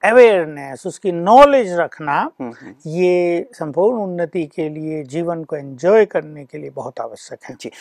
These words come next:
Speaker 2: ये सर्वांगीण विकास की जब बात आती है भ्राता जी, अब ज़्यादातर यूथ अपने करियर पे ही फोकस्ड होते हैं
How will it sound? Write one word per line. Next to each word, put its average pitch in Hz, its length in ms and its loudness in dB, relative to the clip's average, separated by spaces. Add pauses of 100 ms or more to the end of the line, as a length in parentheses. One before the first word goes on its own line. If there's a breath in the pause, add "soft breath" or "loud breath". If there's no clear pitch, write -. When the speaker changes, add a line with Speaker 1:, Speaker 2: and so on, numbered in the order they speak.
(160 loud breath)
Speaker 2:
ये 208 80 -2
सर्वांगीण 180 520 0
विकास 165 400 0
की 165 120 -4
जब 117 220 -2
बात 104 280 -2
आती 104 200 -6
है 107 60 -4
भ्राता 104 320 -4
जी, 113 300 -8
अब 127 240 -2
ज़्यादातर 160 720 2
यूथ 151 300 0 (360 loud breath)
अपने 180 220 -2
करियर 151 460 2
पे - 120 -4
ही 170 160 -2
फोकस्ड 123 600 -4
होते 113 260 -4
हैं 113 240 -6